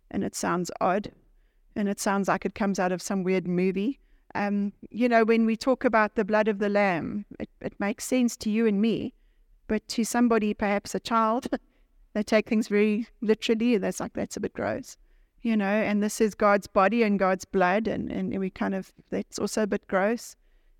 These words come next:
And we use things like sanctified and blessed, and we use all these words in the way we speak here in church that don't always make sense to those around us. And so we've got to look very carefully at how we choose to communicate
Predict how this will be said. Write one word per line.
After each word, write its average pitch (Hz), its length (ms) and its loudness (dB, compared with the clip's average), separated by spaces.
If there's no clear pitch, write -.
And 220 120 -2
we 226 120 2
use 247 240 2
things 254 320 4
like 220 200 2
sanctified 214 840 0
and 214 240 0
blessed, 233 520 0
and 208 120 0
we 220 80 0
use 247 160 0
all 302 220 2
these 381 240 0
words 208 560 2
in 226 80 0
the 226 80 2
way 233 160 4
we 240 160 0
speak - 340 -2
here 247 240 0
in 214 160 2
church - 540 -2
that 220 120 -2
don't 247 260 2
always 269 440 2
make 220 240 0
sense 208 400 -2
to - 160 -4
those 208 300 0
around 202 400 0
us. - 320 -10
And 240 100 -2
so - 140 2
we've 254 160 2
got 262 120 4
to 277 60 2
look 262 200 2
very 262 200 2
carefully 269 460 0
at 175 100 -2
how 220 160 -4
we 214 120 -2
choose - 320 -2
to - 80 -8
communicate 220 800 -2